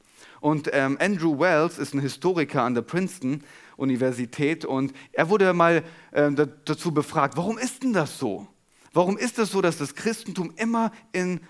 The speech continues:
Bewegung ist? Und er kommt zu folgender Aussage, und das hat ganz viel mit dem Thema zu tun. Er sagt, im Zentrum des Evangeliums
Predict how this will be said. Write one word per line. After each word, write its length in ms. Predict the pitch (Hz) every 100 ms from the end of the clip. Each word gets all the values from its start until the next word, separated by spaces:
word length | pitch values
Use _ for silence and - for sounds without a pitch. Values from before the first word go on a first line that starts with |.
| -
Bewegung 520 | 147 139 139 123 104
ist? 320 | 82 - - _ _ _ - -
Und 100 | 139
er 80 | 202
kommt 240 | 226 196
zu 80 | 175
folgender 420 | - 180 160 143
Aussage, 500 | 147 170 170 131 131
und 60 | 135
das 160 | 135 156
hat 120 | 143
ganz 200 | 165 160
viel 160 | 160
mit 200 | 147 131
dem 180 | 135 131 - - -
Thema 360 | 151 143 131 123
zu 100 | 120
tun. 160 | 123
Er 120 | 123
sagt, 180 | 120 139
im 160 | 143 139
Zentrum 560 | - 202 247 - 165
des 140 | 147 139
Evangeliums 800 | 131 139 135 175 147 135 143